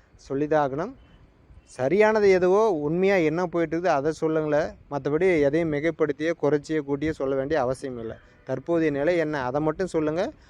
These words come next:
ஒண்ணும் இஷ்யூஸ் கிடையாது அப்படின்றத இதன் மூலிமா அந்த நண்பருக்கும் சொல்லிக்கிறேன், மத்த உறுப்பினர்களுக்கும் சொல்லிக்கிறேன். அஹ், கேஸு என்ன ஸ்டேட்டஸ் அப்படிங்கிறது ஒண்ணும் யாருக்கும் சரியான விவரங்கள் தெரிய வரல.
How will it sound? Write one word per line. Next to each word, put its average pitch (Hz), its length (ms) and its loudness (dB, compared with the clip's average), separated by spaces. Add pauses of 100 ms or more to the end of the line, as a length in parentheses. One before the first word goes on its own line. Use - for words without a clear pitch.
(160)
ஒண்ணும் 151 220 0
இஷ்யூஸ் 147 400 -2
கிடையாது 135 480 0 (120)
அப்படின்றத 127 680 -2 (260)
இதன் 147 300 -2
மூலிமா 151 320 -2
அந்த 131 480 -2
நண்பருக்கும் 139 560 -4
சொல்லிக்கிறேன், 147 420 -4 (300)
மத்த 131 220 -6
உறுப்பினர்களுக்கும் 139 840 -4 (160)
சொல்லிக்கிறேன். 143 400 -4 (800)
அஹ், 113 280 -16 (260)
கேஸு 208 560 2
என்ன 156 480 2
ஸ்டேட்டஸ் 151 540 0
அப்படிங்கிறது 143 540 0
ஒண்ணும் 147 280 2
யாருக்கும் 131 580 0 (140)
சரியான 131 760 0 (680)
விவரங்கள் 147 460 2
தெரிய 139 260 4
வரல. 123 220 2